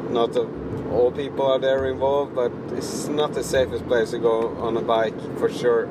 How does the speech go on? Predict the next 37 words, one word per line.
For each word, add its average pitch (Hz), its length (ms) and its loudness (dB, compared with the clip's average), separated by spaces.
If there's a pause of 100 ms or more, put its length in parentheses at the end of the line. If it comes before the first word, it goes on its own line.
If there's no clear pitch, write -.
uh, 113 180 0
especially 123 400 -2
not, 117 220 0 (100)
uh, 110 220 0 (180)
quite 117 280 2
an 113 100 -4
expensive 113 600 -2
bike. 101 240 -2
So, 107 200 -2 (600)
um, 101 520 -4 (800)
I'm 110 140 -4
very 127 220 4
happy 127 580 0
when 120 360 -2
I 117 340 0
came 117 300 -4
back 117 240 2
to 113 100 -4
the 110 120 0
border, 113 560 2
and, 107 420 -4
um, 104 640 -4
I 110 80 0
could 110 220 -4 (480)
eventually, 113 720 0 (420)
after 113 340 0
a 110 60 2
few 117 360 -4
questions, 117 540 0
a 110 80 -2 (120)
few 113 180 -2
background 117 540 0
check 117 260 2 (140)
and 110 480 -4
a 110 60 -4
passport 120 580 2 (560)
check, 131 220 2